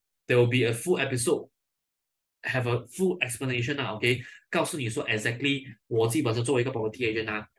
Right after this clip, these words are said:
我是这样子去帮顾客判断说这个发展商，OK，到底是不是你可以信得过的啦。All right，so yeah，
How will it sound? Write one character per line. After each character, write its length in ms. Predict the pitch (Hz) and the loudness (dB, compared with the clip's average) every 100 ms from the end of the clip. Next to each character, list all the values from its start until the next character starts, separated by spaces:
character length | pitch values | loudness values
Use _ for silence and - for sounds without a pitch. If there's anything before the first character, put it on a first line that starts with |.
| _ _ | _ _
我 180 | 127 127 | 2 4
是 100 | 120 | 4
这 80 | 135 | 0
样 80 | 131 | -2
子 80 | 117 | 0
去 140 | 165 | 0
帮 320 | 139 127 131 | 0 -2 -2
顾 180 | - 170 | 2 2
客 200 | 180 160 - | 2 -2 -4
判 220 | 160 151 | -8 -4
断 180 | 156 151 | -2 0
说 460 | - 131 196 - _ _ _ _ _ _ _ _ _ _ _ _ _ _ | 2 4 2 -2 _ _ _ _ _ _ _ _ _ _ _ _ _ _
这 140 | - 160 | -2 -2
个 100 | 151 | 0
发 100 | 160 | 0
展 140 | 110 | -2
商， 180 | 104 127 - - | -2 -2 -4 -12
OK， 240 | 117 113 107 | -4 -2 0
到 240 | 165 156 | 0 0
底 180 | 120 104 | -4 -10
是 200 | - 143 | -8 -6
不 40 | |
是 260 | 131 156 127 - _ _ | -2 -2 -2 -6 _ _
你 300 | 120 117 104 | -4 -2 -2
可 160 | 101 120 | -4 -2
以 80 | 101 | -2
信 240 | - 127 | -4 -4
得 100 | 107 | -6
过 180 | 104 117 | -4 -2
的 80 | 104 | 0
啦。 240 | 120 - _ _ - _ - | -2 -4 _ _ -20 _ -2
All 100 | 113 | 2
right，so 1080 | 160 - - _ _ - 185 170 170 165 | 2 -2 -14 _ _ 0 4 6 4 2
yeah， 300 | 175 180 120 | 0 0 -2